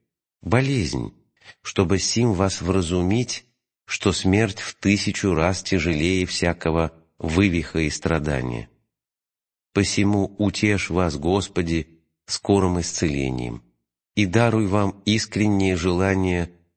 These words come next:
исправить себя во всём и положить начало благое, о чём и я, недостойный, одолжаюсь по силе своей молить Господа Бога о вас.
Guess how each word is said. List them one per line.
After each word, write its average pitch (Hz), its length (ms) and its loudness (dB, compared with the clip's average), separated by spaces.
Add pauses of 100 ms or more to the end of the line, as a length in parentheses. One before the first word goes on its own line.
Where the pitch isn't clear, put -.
(140)
исправить 101 640 2
себя 92 340 0
во 87 160 0
всём 80 640 -2 (320)
и 98 100 2
положить 95 480 0
начало 98 540 0
благое, 90 640 -2 (720)
о 87 120 2
чём 139 280 0
и 127 60 0
я, 90 380 0
недостойный, 87 1000 -2 (440)
одолжаюсь 101 840 0
по 92 140 2
силе 120 400 0
своей 62 640 -4 (200)
молить 92 440 2
Господа 85 580 -2
Бога 82 440 -2
о 78 180 -4
вас. 64 420 -6